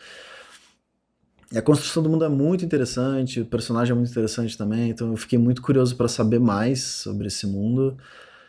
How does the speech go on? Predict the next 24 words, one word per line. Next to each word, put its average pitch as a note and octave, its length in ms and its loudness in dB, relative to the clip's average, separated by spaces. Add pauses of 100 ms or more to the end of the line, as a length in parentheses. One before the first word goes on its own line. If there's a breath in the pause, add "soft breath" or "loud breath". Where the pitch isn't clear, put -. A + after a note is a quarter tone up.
(360 loud breath)
E B2 640 6
eu C#3+ 120 2
só - 160 2
achei G#3+ 200 4
o G#3 40 4
final E3+ 440 4
um F#3 60 4
pouquinho F3+ 540 2
forçado, E3+ 1200 2
não D#3 100 -4
sei C3 180 0
se B2+ 120 -2
foi A#2+ 160 -4
só A2+ 440 -2
eu A2+ 240 0
mesmo B2+ 440 -2
que A#2+ 200 -8
senti A2+ 400 -2
isso, B2+ 220 0
mas, B2 220 2
tipo, - 240 -6
tem C3 120 -2
uma C3+ 460 4
máquina, A#2 1040 0